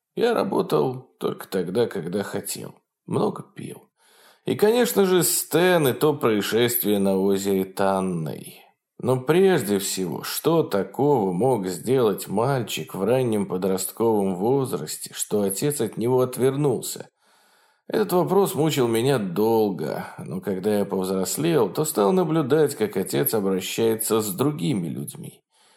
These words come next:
И тогда я понял, ту пропасть, что разделила нас,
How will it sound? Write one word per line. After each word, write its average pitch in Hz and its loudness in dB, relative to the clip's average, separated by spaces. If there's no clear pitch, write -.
И - -6
тогда 151 2
я 175 2
понял, 110 -2
ту 143 0
пропасть, 175 -2
что 107 -2
разделила 101 0
нас, - -10